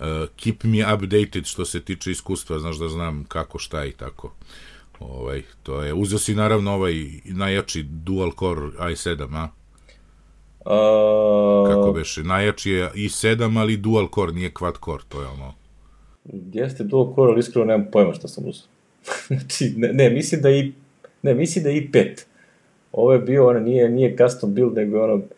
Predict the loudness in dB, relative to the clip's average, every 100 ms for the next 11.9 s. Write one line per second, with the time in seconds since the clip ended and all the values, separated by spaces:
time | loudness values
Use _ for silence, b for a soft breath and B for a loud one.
0 | b b b _ -2 2 2 0 -10 _
1 | -6 -4 -2 -4 -2 0 0 2 4 4
2 | 4 2 2 2 2 4 6 6 4 6
3 | 8 8 4 -10 _ -12 -4 -2 0 2
4 | 0 0 0 -2 0 2 4 2 0 -2
5 | 0 0 2 0 0 4 6 8 6 6
6 | 2 -4 _ _ _ -4 -4 -2 0 6
7 | 6 6 4 2 0 -8 -2 2 2 0
8 | -6 -8 -4 0 0 2 2 2 -2 -6
9 | -2 -2 0 -2 -2 -6 B B 2 2
10 | 2 2 2 2 0 4 6 8 10 10
11 | 8 0 -6 _ -2 -2 0 -2 -2